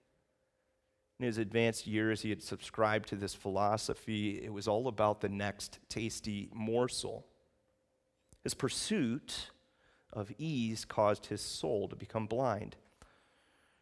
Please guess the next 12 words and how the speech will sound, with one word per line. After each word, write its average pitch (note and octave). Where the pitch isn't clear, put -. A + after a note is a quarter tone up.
Here's D#3
another C3+
one. A2+
It's A2+
a A2+
close -
cousin A2
to G2+
comfort G#2+
and G2+
ease, G2+
complacency. A2